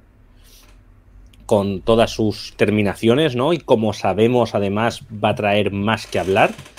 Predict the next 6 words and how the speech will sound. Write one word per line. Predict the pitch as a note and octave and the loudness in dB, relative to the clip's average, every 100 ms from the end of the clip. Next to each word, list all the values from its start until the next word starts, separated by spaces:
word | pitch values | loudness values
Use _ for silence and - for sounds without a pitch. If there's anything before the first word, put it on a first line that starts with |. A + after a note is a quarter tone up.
| - - | -20 -8
De | F#2+ F#2+ G2 | 0 2 2
hecho, | G2 - G2 F2 _ _ _ _ - | -2 -2 0 -2 _ _ _ _ -6
eh, | B2 A2 G#2 G2+ F#2+ F2 | -2 0 0 -2 -2 -4
como | G2 G2+ | -4 -2
hemos | G2+ F#2 | -2 -4
dicho, | G#2+ - F#2+ | -8 -2 -4